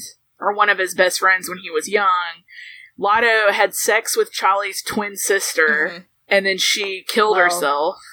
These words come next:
Speaker 2: There's lots of suicide going on in
Speaker 3: But
Speaker 2: this
Speaker 3: that's
Speaker 2: book
Speaker 3: not
Speaker 2: also.
Speaker 3: what Lotto
Speaker 1: And
Speaker 3: thinks happened.
Speaker 1: And Lotto, ra-, it's just very disrespectful of that, I think, and sort of, like, brings her up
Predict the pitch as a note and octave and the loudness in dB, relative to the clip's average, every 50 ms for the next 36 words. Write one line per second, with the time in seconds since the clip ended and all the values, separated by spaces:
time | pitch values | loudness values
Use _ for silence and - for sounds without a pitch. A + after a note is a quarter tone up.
0 | - - - A#3+ B3+ G3+ A3 A3+ A3+ A#3+ - - F4+ D4 - - G#3 G3 F3 E3 | -12 -8 -4 -4 -4 0 2 2 2 2 2 0 -2 0 0 0 0 0 0 0
1 | - D3 D3+ C#3+ B2 D#3 D#3+ D3 D3+ A#2 B2 - F#2+ G#3 G#3 G#3+ G#3+ A3 - - | 0 0 0 0 -2 -4 -4 -4 -6 -8 -4 0 0 2 4 4 2 2 2 2
2 | A3 G#3+ G#3 - F#3+ G3 F#3+ - - - G3 G3 G3+ G3 G#3+ G#3 G#3 G#3 G#3 G3+ | 2 2 4 4 4 2 2 0 -2 0 2 4 4 4 4 4 4 4 4 4
3 | G3+ G3 F#3+ F#3+ F3+ - - - - - - - - - - - - - - - | 2 2 -2 -4 -8 -10 -10 -10 -12 -12 -12 -14 -14 -16 -20 -20 -20 -20 -20 -20
4 | - - _ _ _ - A#3 A3 A3 A3 A3 A3+ B3 C#4 C#4+ C4+ A#3 A3 G#3+ G#3+ | -20 -20 _ _ _ 0 0 0 0 2 2 2 4 4 4 4 4 4 4 4
5 | G#3+ G#3 G#3 G#3 G3+ - _ - A#3+ - - A#3+ C#4+ - - B3+ C4+ - G#4 G#4 | 2 2 0 0 -2 -6 _ -18 -16 -6 -2 0 0 2 2 0 0 0 0 0
6 | - - G#4+ A4+ A4 F4 A3 - A#3 B3 A#3+ - - A3 G3 - - - F#3+ E3 | 0 2 2 2 2 2 0 0 0 0 0 2 0 0 0 -2 -2 0 0 0
7 | D3 - - - - G#2+ D2+ E2 - - F#2 - E2+ D#2+ C2 - _ _ - E3+ | 0 -2 -4 -4 -4 -2 -4 -4 -4 -2 0 2 2 0 0 -4 _ _ 0 0
8 | E3+ - - - - - - - - - - - - _ _ - G3 G3+ G3+ G3 | 0 0 -2 -8 -8 -8 -10 -12 -14 -16 -18 -18 -18 _ _ 0 0 0 0 -2
9 | - B3+ A#3+ A3 G3 G3+ F#3+ F3+ F3 F#3 G3+ G#3 G3+ G#3 G#3 - - G#3+ F#3+ - | -2 0 0 2 2 0 -2 -2 -2 0 0 0 0 -2 -4 -4 0 0 0 0
10 | - D3+ F3 F3 F3 F3 - | 2 2 2 2 2 0 -2